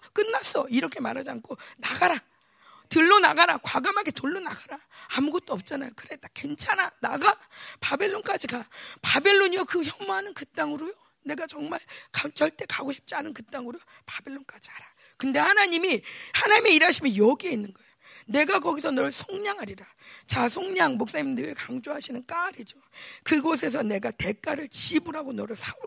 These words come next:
거야." 대가를 지불하고 사오는데 그냥 사오지 않고 까알에 두 가지 뜻이 있다 그랬죠. 보복하다. 내가 복수할 거야. 자, 봅시다.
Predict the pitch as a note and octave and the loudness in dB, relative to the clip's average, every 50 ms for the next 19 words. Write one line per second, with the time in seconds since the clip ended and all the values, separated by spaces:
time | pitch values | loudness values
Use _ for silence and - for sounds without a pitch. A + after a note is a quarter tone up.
0 | - - - A3 - _ _ _ - - - - - - - - C#4+ C#4 C#4 - | -16 -14 -14 -16 -16 _ _ _ -18 -16 -14 -14 -16 -6 2 4 4 4 4 2
1 | F4 F4+ F4+ D#4+ - - C#4 C4 B3 D#4 D#4+ D4 C#4+ - - - - F#4 F4+ F4+ | -2 0 0 0 0 0 0 0 2 0 0 0 -2 -4 -8 -6 -4 -4 -2 -2
2 | F4 D4 D4 F#4+ F4 C4+ - - - - - - - - - C#4+ C#4 D4+ D#4 D#4+ | -2 -2 -2 -2 -2 -4 -6 -8 -12 -16 -16 -10 -2 0 2 4 6 4 4 2
3 | D4 C#4+ - E4 D#4+ C4+ C#4 A#3 G3 - - B3+ A3+ - _ _ - - E4 D#4+ | 2 -2 -2 -2 -2 -2 -4 -4 -4 -4 -6 -6 -6 -6 _ _ -8 -4 -2 0
4 | E4 D4 C#4+ C#4+ C4+ - - - - D4+ D4 B3+ - C4+ - - C#4 - - A3 | 0 2 0 0 -2 -4 -6 -8 -6 -6 -6 -6 -8 -12 -12 -8 -8 -8 -8 -10
5 | - A3+ G#3+ - - - E4 F4 _ - - B3 A#3+ A#3+ D4 B3+ - - - _ | -14 -16 -16 -16 -18 -20 -20 -20 _ -12 -8 -8 -8 -10 -12 -20 -20 -20 -20 _
6 | _ _ _ _ _ _ _ _ _ - G#3+ A3 G#3+ A3+ G#3+ _ - - D4+ - | _ _ _ _ _ _ _ _ _ -12 -10 -10 -8 -10 -12 _ -14 -14 -14 -16
7 | - - - C4+ C4 _ _ _ _ _ _ _ _ _ _ _ _ _ _ - | -18 -18 -18 -18 -18 _ _ _ _ _ _ _ _ _ _ _ _ _ _ -20
8 | - - - - - - - - A3+ F#3+ - - - - - B3 - - - | -20 -20 -20 -16 -12 -10 -8 -6 -6 -8 -6 -4 -2 -2 -2 -2 -4 -10 -10